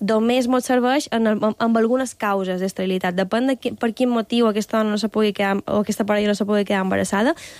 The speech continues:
no se pot fer servir una inseminació artificial, depèn de, de quin sigui el motiu.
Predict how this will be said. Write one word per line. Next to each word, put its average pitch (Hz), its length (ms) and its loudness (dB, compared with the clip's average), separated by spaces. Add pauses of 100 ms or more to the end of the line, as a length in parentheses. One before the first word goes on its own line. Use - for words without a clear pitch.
no 220 140 2
se 220 100 0
pot 208 160 0
fer 202 100 -2
servir 190 220 2
una 185 80 2
inseminació 185 600 0
artificial, 180 600 -2
depèn 185 320 0
de, 180 260 2
de 175 140 -2
quin 185 140 -2
sigui 180 160 2
el 180 60 2
motiu. 175 300 2